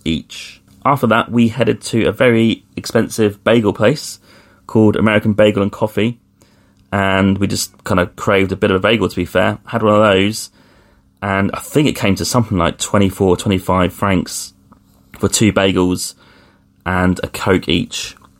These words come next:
It tasted good, but a little bit expensive. You've got to bear in mind, Liechtenstein, Switzerland is gonna be expensive for those type of things. But we did make our way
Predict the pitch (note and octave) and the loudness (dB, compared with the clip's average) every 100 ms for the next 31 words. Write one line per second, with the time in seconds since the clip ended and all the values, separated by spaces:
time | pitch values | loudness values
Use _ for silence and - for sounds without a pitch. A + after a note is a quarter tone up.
0 | - - G2+ C#3 B2+ - - C3 A#2 - | -12 -6 -2 0 0 0 0 2 2 -4
1 | _ _ _ - F2 E2+ F2 G#2 F2 - | _ _ _ -16 -10 -6 -4 0 0 -2
2 | - F2+ - D#2+ - _ - _ _ - | -2 -2 -4 -8 -8 _ -20 _ _ -8
3 | - G2+ A2+ G#2 G2+ G2+ G2 - G2 - | -2 0 2 2 2 2 0 -2 -4 0
4 | G2 G2 F#2 F#2+ - G2 F#2 - - - | 2 0 0 -4 -4 -4 -4 -6 -18 -14
5 | - F#2+ F2+ F#2+ - - F2+ - F2 F2+ | -4 -2 -2 -2 -2 0 -2 -2 -2 0
6 | D#2+ - - - D#2+ F2+ - - - C#3 | 0 -2 -6 -4 -4 -4 -10 -6 0 0
7 | - B2 B2+ G3+ F#3 - B2 B2+ G#2 - | -2 -6 -4 -4 -2 0 2 2 2 0
8 | G#2+ | -4